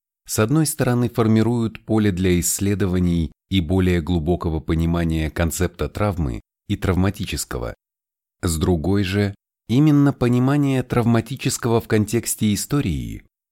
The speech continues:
позволяет нам говорить про психическую устойчивость к травматизации у нас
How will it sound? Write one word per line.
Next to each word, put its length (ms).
позволяет 640
нам 240
говорить 460
про 160
психическую 880
устойчивость 720
к 80
травматизации 1120
у 120
нас 340